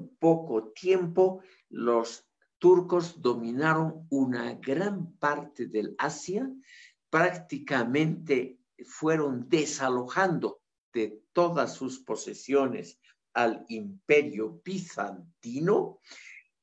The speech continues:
y lograron establecer un imperio que iba desde Europa hasta el centro del Asia. Naturalmente, estimado público, que los cristianos se han defendido.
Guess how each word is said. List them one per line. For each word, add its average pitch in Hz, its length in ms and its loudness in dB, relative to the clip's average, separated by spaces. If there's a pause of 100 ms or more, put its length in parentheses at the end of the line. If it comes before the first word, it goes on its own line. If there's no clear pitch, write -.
y 254 140 0
lograron 196 760 4
establecer 151 760 -2
un 156 220 -6
imperio 147 760 0
que 131 220 -6
iba 127 420 -4 (160)
desde 170 420 0
Europa 185 720 2
hasta - 540 -4
el 95 240 -4
centro 101 600 -8
del 143 220 0
Asia. - 340 -10 (1400)
Naturalmente, 240 1500 2
estimado 123 760 -4
público, 135 880 -2
que 123 420 -4
los 135 420 2
cristianos 120 1080 -2
se - 260 -8
han 110 380 -6
defendido. 156 960 -6